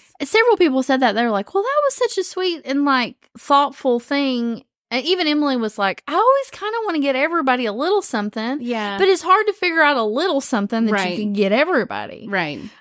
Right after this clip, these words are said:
Speaker 1: Um,
Speaker 2: Yeah,
Speaker 1: so
Speaker 2: usually, unless it's, like, food. It's, like, a little chocolate
Speaker 1: Right.
Speaker 2: or, you know,
Speaker 1: Right.
Speaker 2: and I'm like, "That doesn't last," you know? I mean, cheap earrings might not last either, but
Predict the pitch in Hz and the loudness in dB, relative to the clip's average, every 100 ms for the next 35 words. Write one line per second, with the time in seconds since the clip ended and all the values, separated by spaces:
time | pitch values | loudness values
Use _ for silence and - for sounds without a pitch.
0 | - 220 202 165 123 - 233 - _ 247 | -4 -2 -2 -4 -8 -10 -12 -14 _ 0
1 | 240 269 269 254 233 240 233 226 190 190 | 2 2 0 0 0 2 0 0 -4 -4
2 | 170 - 190 147 123 180 _ - 214 208 | -4 -6 -6 -6 -8 -14 _ -12 -6 -2
3 | 185 180 175 170 190 175 165 175 160 160 | -2 -2 -2 -4 -6 -6 -6 -2 2 2
4 | - 160 151 156 - 208 185 175 - 180 | 2 -2 -4 -4 -2 0 2 2 2 0
5 | 185 180 180 - 311 - 247 - - 175 | 0 0 -2 -4 -8 -4 -6 -6 -10 -10
6 | 175 185 - - - _ - 254 240 233 | -8 -10 -14 -20 -20 _ -8 -4 -2 -4
7 | 226 - _ _ - 233 233 214 285 254 | -6 -10 _ _ -4 2 2 2 -2 0
8 | 202 190 170 170 92 156 - 143 170 - | 0 0 -2 -4 -4 -4 -6 -6 -8 -10
9 | 165 - 113 190 294 202 170 | -10 -8 -8 2 4 4 0